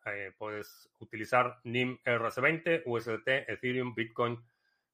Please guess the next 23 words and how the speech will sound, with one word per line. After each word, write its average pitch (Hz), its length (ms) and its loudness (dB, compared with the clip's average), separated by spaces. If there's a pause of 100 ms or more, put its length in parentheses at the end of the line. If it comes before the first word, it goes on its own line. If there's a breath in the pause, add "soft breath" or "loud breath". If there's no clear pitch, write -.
tanto 104 400 -2
on-chain 131 440 0
como 110 200 0
Lightning 160 480 2
y 135 240 -6
Cardano 139 520 2
para 101 220 -4
comprar 104 520 -4
nim 120 260 -2
nativo. 160 500 0
Y 104 80 -10
si 101 140 -12
nos 95 180 -12
quieres 160 220 -2
vender 135 280 -4
tu 127 100 -6
nim 131 220 -2
nativo, 139 460 -6 (760)
te 107 80 -10
lo 117 120 0
compramos 117 680 4
con 120 420 2
Cardano 131 580 2